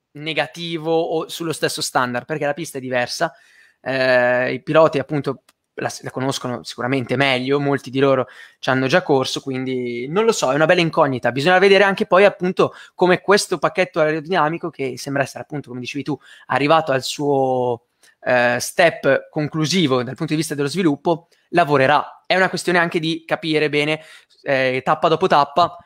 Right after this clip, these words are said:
come configurare al meglio la monoposto. Ci sono giornate in cui anche con una vettura efficientissima lo si riesce a far bene, ci sono giornate in cui è già più difficile. Vedevamo, se non sbaglio, appunto proprio a Portimao,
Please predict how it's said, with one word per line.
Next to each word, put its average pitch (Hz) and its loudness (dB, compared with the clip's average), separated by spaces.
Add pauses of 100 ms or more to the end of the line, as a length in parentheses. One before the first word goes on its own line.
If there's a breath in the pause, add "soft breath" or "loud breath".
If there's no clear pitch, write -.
(100)
come 165 2
configurare 147 -4
al 135 -6
meglio 127 -6
la 143 -6
monoposto. 131 -6
Ci - -16
sono 156 -2
giornate 151 2
in 135 -4
cui 156 0
anche 147 -4
con 156 -12
una 156 0
vettura 147 -2 (240 loud breath)
efficientissima 160 -4
lo 143 -2
si 151 -6
riesce 156 -4
a 131 -6
far 170 0
bene, 147 0
ci - -16
sono 156 -4
giornate 151 2
in 165 -4
cui 160 -2
è 165 -6
già 147 0
più 160 -8
difficile. 135 -4 (220)
Vedevamo, 147 2
se - -12
non 135 -6
sbaglio, 135 0
appunto 180 -10
proprio 175 -6
a - -20
Portimao, 160 -2